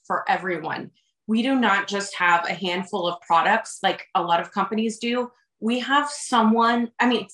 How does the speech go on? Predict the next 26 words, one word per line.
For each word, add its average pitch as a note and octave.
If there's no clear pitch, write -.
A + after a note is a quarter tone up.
we C4
have B3+
something A#3+
for -
everyone. G3
So B3
when A#3+
you're A#3
talking A3
to G3+
your G3
neighbor, G#3
when F3
you're F#3
talking E3+
to F#3
your G3
friend, G#3+
you're G3
talking E3+
to -
your A3+
parents, A#3+
we A#3+
can C#4+
help A#3